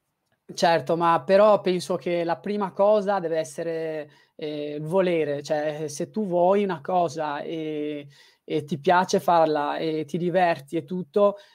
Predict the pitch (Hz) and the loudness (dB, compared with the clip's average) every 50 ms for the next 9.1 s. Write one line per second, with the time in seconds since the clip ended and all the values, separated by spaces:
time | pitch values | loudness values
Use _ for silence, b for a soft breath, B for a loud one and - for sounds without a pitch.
0 | B B _ _ 180 165 170 170 170 180 196 214 185 180 180 180 196 196 208 202 | B B _ _ -4 -4 -2 -2 0 4 4 4 4 2 0 0 2 4 4 4
1 | 165 - - 175 170 165 165 151 165 160 156 - 180 170 160 160 165 185 196 185 | 2 0 -6 -6 -2 -2 0 0 0 -4 -2 -4 -4 -4 -2 -2 -2 -2 -2 -2
2 | 165 165 160 156 147 147 156 156 156 151 143 165 156 - - 165 165 143 139 160 | -2 -2 -4 -4 -4 -4 -6 -6 -6 -6 -8 -10 -10 -10 -10 -10 -10 -8 -8 -8
3 | 151 151 147 143 - 165 151 - 185 185 175 160 147 - 143 151 147 - 156 143 | -8 -8 -8 -8 -8 -8 -8 -6 -8 -6 -6 -6 -8 -8 -10 -12 -10 -12 -10 -8
4 | 156 160 175 175 - - - 165 160 - 165 160 156 151 160 156 160 156 156 151 | -2 -2 -2 -2 -2 -4 -4 -4 -2 -2 0 0 0 0 2 2 2 2 2 0
5 | 156 156 160 147 170 180 190 208 208 214 B B B B B _ 160 151 143 - | 2 2 2 2 4 4 4 4 4 2 B B B B B _ -2 0 2 2
6 | 170 151 160 156 160 156 151 143 151 147 143 - 139 - 170 165 151 143 139 139 | 2 2 0 -2 -4 -6 -6 -4 -4 -4 -4 -6 -4 0 2 2 2 2 0 -2
7 | 147 147 147 147 156 175 165 165 190 196 190 180 165 156 147 143 165 160 156 156 | -2 -2 0 0 0 0 0 0 0 0 2 0 0 -2 -4 -4 -4 -4 -4 -4
8 | 160 151 147 147 151 151 - 151 143 - 160 156 151 151 - 160 165 160 160 156 | -4 -4 -2 -4 -4 -4 -4 -8 -4 -2 -2 -2 -2 -4 -4 -4 -4 -2 -2 -4
9 | 151 | -4